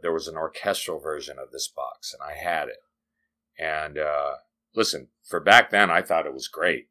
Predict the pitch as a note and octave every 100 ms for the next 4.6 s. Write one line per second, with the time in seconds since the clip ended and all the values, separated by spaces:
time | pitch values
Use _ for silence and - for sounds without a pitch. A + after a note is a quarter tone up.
0 | _ A#1+ B1+ B1+ C#2+ C#2 C#2 F2+ G2+ G2
1 | F#2 - F2+ F2 F2+ D2+ A#1 - E2 D#2+
2 | D#2 A#2+ A#2+ - G#2 G#2 G2+ G2+ G2+ F#2+
3 | C#2 C2+ - _ _ - - B2 B2 A#2+
4 | - A2 G2+ G2+ G2